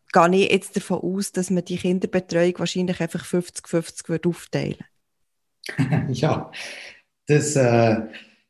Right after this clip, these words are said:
Speaker 2: das hätte ich eigentlich genau gleich gedacht. Und nachher, wenn es dann nicht so ist, was, was spricht denn dagegen? Oder besonders in dem Fall, wenn es, äh, in der Schwangerschaft noch ist.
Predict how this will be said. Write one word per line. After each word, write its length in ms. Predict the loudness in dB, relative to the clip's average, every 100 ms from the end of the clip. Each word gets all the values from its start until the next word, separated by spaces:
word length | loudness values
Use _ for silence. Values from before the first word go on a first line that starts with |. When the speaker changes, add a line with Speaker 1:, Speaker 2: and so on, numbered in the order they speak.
| _ _ _ _ _
Speaker 2:
das 200 | 0 2
hätte 180 | 2 2
ich 80 | 2
eigentlich 240 | 2 0
genau 320 | 2 2 2
gleich 420 | 2 4 4 2
gedacht. 560 | -4 -4 0 0 0 0
Und 100 | 2
nachher, 580 | 2 2 0 -2 0 2
wenn 140 | 2
es 120 | 2 4
dann 200 | 6 6
nicht 280 | 6 2
so 320 | 0 4 4 4
ist, 360 | 2 0 -2
was, 200 | -2 -2
was 220 | -2 -4
spricht 400 | -4 -2 -2 -2
denn 140 | -4 -4
dagegen? 440 | -2 2 4 4
Oder 120 | 2
besonders 480 | 2 6 8 8 6
in 80 | 4
dem 240 | 2 0
Fall, 320 | 2 2 4 4
wenn 220 | 2 2
es, 180 | 0 0
äh, 300 | 2 2 0
in 60 | -2
der 80 |
Schwangerschaft 800 | -2 2 2 4 2 2 0 0
noch 180 | 0 0
ist. 360 | -2 -6 -8